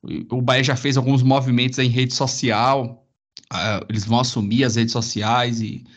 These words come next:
e vamos ter aí o, o início, né, efetivo dessa nova era do Bahia aí, que seja um, uma era de muitas, de muitas glórias.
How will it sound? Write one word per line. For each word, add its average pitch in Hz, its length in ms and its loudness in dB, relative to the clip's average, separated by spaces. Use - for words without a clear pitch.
e 127 60 -6
vamos 135 320 2
ter 127 160 2
aí 117 240 2
o, 131 340 -2
o 160 120 6
início, 175 800 2
né, 131 460 -4
efetivo 156 1000 -2
dessa 135 260 -2
nova 131 380 2
era 120 300 0
do 120 100 -4
Bahia 110 320 0
aí, 110 160 -2
que 113 100 -12
seja 131 280 -4
um, 117 280 0
uma 113 200 2
era 117 500 0
de 120 200 -4
muitas, 120 760 0
de 127 140 -4
muitas 117 320 2
glórias. 107 720 0